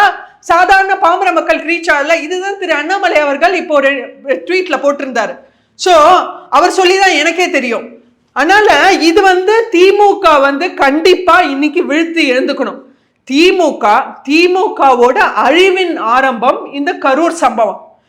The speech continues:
இப்படி ஒரு புதிய தலைமுறை சேனலை அடக்குமுறை பண்றதுனாலயும்,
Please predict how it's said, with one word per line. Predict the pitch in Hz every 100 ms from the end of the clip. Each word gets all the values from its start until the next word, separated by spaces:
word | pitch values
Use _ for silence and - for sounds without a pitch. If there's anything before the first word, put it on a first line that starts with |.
| _ _ -
இப்படி | 247 277 320
ஒரு | 285 240 240
புதிய | 285 370 381 359
தலைமுறை | - 277 269 262 -
சேனலை | 269 247 254 240 226 214
அடக்குமுறை | 202 254 294 302 269 233 -
பண்றதுனாலயும், | 208 214 202 196 190 202 254 302